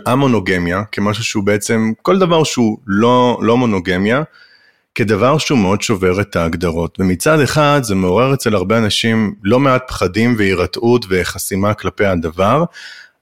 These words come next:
אבל מצד שני זה מרגיש כאילו כולם רוצים את זה. אני אותו פרק שהקלטתי, הוא פשוט פתח עולם של וידועים, אה, בפניי,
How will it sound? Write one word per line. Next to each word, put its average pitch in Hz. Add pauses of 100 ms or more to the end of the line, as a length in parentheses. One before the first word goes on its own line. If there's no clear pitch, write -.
אבל 107
מצד 123
שני 156
זה 143
מרגיש 117
כאילו 185
כולם 120
רוצים 95
את 85
זה. 82 (260)
אני 127
אותו 147
פרק 139
שהקלטתי, 113
הוא 98
פשוט -
פתח 120
עולם 104
של 113
וידועים, 98
אה, 87 (140)
בפניי, 95